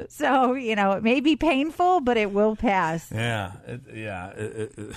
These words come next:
Speaker 1: And I
Speaker 2: <laughs>
Speaker 1: guess that's the thing we need to remember is that we'll get through it, hopefully better on the other, and learn. And
Speaker 2: Well,
Speaker 1: the,
Speaker 2: well
Speaker 1: the good thing, I think, from the positive, I was talking to someone in our building, Mark, and they said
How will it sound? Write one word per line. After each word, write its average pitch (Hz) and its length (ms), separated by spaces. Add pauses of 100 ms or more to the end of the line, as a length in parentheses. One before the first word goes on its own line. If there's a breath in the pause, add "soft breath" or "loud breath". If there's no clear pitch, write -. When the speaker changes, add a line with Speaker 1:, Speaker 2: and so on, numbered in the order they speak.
Speaker 1:
And 226 120
I 247 80
Speaker 2:
<laughs> - 20
Speaker 1:
guess 247 260
that's 247 300
the 220 140
thing 214 200
we 208 100
need 196 160
to 175 60
remember 175 560
is 156 160
that 160 300 (540 loud breath)
we'll 180 260
get 214 240
through 165 280
it, 185 120
hopefully 180 500
better 170 340
on 170 100
the 160 120
other, 160 340
and 165 260
learn. 190 440
And 160 460 (240 loud breath)
Speaker 2:
Well, - 100
Speaker 1:
the, 269 80
Speaker 2:
well - 140
Speaker 1:
the 262 120
good 370 280
thing, 330 200
I 240 100
think, 269 220
from 247 160
the 220 80
positive, 226 500
I 185 120
was 196 120
talking 233 360
to 208 60
someone 220 300
in 233 100
our 226 120
building, 202 380
Mark, 165 240
and 180 100
they 180 100
said 175 280